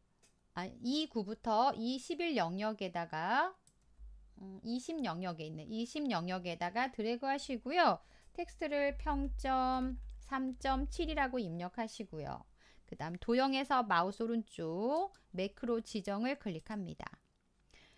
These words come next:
평점 삼 언더바 칠을 선택하시고요. 확인 한번 누르시면, 어, 클릭하-, 클릭하실 때마다 평점에 해당한 값을 구해서 표시할 수가 있습니다.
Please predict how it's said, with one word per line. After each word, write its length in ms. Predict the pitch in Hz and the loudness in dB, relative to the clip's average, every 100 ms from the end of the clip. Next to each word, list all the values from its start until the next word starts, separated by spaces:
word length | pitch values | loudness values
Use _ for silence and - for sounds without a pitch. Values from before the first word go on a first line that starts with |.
| - | -20
평점 720 | - 294 285 294 277 269 269 277 - _ - | -2 0 0 4 4 4 2 -4 -10 _ -8
삼 340 | - 302 285 | 2 4 4
언더바 500 | 220 190 220 226 240 | 4 4 6 6 4
칠을 280 | - 302 294 | 2 0 2
선택하시고요. 1040 | 294 311 311 349 - 277 - 190 220 294 - _ | 2 0 0 -2 0 -2 -2 -2 2 4 2 _
확인 380 | - 226 220 196 | -8 -6 -4 -4
한번 420 | 151 170 240 269 | -4 0 2 2
누르시면, 840 | 180 180 - 196 170 170 240 339 392 - - - - | 0 -4 -4 -4 -2 2 4 2 0 -16 -20 -12 -4
어, 220 | 180 196 | -4 -2
클릭하-, 500 | 349 370 370 339 - | -2 0 2 0 0
클릭하실 580 | 349 339 349 339 349 - | -2 0 2 0 0 -2
때마다 580 | 254 208 196 202 220 - | 0 2 4 4 2 0
평점에 500 | 277 254 254 233 233 | -4 -2 0 0 0
해당한 420 | 247 233 214 208 | 0 0 -2 -4
값을 800 | - 160 - 160 165 185 240 311 | -4 -8 -6 -4 -2 0 0 0
구해서 440 | - 175 160 - 165 | -4 -6 -6 -6 -8
표시할 420 | - - - 196 | -6 -6 -2 -2
수가 320 | 143 - 147 147 | -2 -10 -8 -6
있습니다. 720 | 180 - 175 151 143 139 | -6 -6 -6 -4 -4 -4